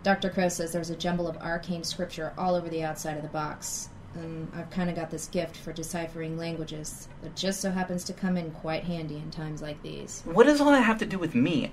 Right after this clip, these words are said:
Speaker 2: I came back to Wormwood to confront Lynette and my parents, who, in case you haven't heard, actually put out some kind of demonic hit on me. And, <sighs> anyway, I've got nothing to do with this box or whatever, and if Crow's not gonna help,
Speaker 1: Well,
Speaker 2: then I
Speaker 1: kid, if Crow's right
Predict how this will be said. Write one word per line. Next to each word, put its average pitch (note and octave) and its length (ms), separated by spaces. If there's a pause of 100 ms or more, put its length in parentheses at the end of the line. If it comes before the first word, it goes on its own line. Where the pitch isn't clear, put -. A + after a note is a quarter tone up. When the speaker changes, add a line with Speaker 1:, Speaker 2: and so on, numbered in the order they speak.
Speaker 2:
I D3 80
came A#3 300
back C4+ 180
to D#3 80
Wormwood D3+ 340
to - 60
confront D3 480 (200)
Lynette C3 400
and C3 80
my A2 120
parents, B2 640 (380)
who, D3 140
in C3 140
case C#3+ 200
you C3+ 80
haven't B2 200
heard, B2+ 180
actually A#2+ 240
put - 160
out B2+ 160
some C3 140
kind B2 120
of G#2+ 60
demonic A2+ 380
hit A#2+ 180
on B2+ 180
me. D#3+ 200 (560)
And, F3+ 240 (240)
<sighs> - 540
anyway, G#3+ 300 (240)
I've F#3+ 120
got C4+ 180
nothing F#3+ 440
to E3 60
do D#3+ 160
with C#3+ 240
this C3+ 260 (180)
box A#2 480
or A2 60
whatever, G2+ 540 (160)
and C3+ 140
if C3 100
Crow's A#3 300
not B3 140
gonna D3+ 120
help, C#3 200
Speaker 1:
Well, D#3+ 240
Speaker 2:
then E3+ 100
I - 0
Speaker 1:
kid, G3+ 400 (880)
if F#3+ 160
Crow's G#3 320
right G3 320